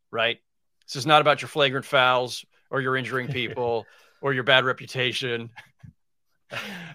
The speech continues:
Speaker 1: Um, I'm just, I'm just being facetious, but, like, but no, you know, those are things that float around, right? So you do, you want to know that the team is trading you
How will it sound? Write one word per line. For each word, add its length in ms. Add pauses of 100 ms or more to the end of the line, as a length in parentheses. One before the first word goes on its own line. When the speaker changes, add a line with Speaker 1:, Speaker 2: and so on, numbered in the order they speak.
Speaker 1:
Um, 560 (760)
I'm 100
just, 240
I'm 160
just 160
being 180
facetious, 540
but, 180
like, 180
but 120
no, 160
you 80
know, 80
those 180
are 60
things 220
that 60
float 180
around, 220
right? 160 (140)
So 140
you 160
do, 180
you 160
want 260
to 100
know 120
that 160
the 100
team 200
is 80
trading 300
you 280